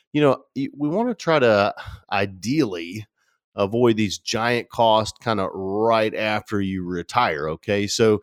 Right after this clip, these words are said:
um, you know, <laughs> advanced planning. <laughs> I mean, that's kinda what it comes down to. Advanced planning, folks, it, and also maybe a little bit of research. It can really help, um, eliminate these nasty surprises. I,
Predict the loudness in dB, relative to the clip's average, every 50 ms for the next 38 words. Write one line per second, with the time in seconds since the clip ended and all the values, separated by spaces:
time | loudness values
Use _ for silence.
0 | -6 -20 -20 -20 -20 _ _ _ _ _ 0 2 2 2 0 -2 -4 -8 -10 _
1 | _ _ _ _ _ _ _ 2 4 6 6 6 4 0 -6 -12 -10 -10 -14 -14
2 | _ _ _ _ -2 0 2 2 2 2 2 0 -2 -8 -6 -2 -2 -2 -2 0
3 | -2 -4 -4 -4 _ _ _ _ -12 -2 2 2 2 2 4 2 2 2 2 0
4 | -2 2 2 2 2 4 2 2 2 2 2 0 0 0 2 2 2 2 4 2
5 | 2 0 0 -2 -8 -20 -20 -20 _ _ -4 -2 0 2 2 2 2 0 -2 -8
6 | _ _ 2 4 4 4 4 2 0 -2 -6 -2 2 2 2 2 0 -2 -6 -6
7 | -6 _ _ -20 -20 -20 _ _ _ _ -4 -2 0 2 2 2 2 4 4 4
8 | 2 2 2 0 4 6 4 6 6 4 4 2 0 -2 -2 -4 -6 -8 -8 -8
9 | -8 -8 -8 -8 -8 -10 -10 -10 _ -8 -6 -4 -2 2 2 2 2 2 0 0
10 | 0 0 0 0 0 0 0 0 -2 -6 -8 _ _ _ _ _ _ _ _ _
11 | _ 0 2 4 6 6 6 6 4 2 0 -2 -6 -8 -10 _ -6 -4 -4 -4
12 | -6 -8 -10 -12 _ _ -10 -6 -4 -2 -2 -2 -2 -4 -4 -6 -6 -6 -4 -6
13 | -8 _ 0 2 2 2 2 0 -4 -2 0 0 0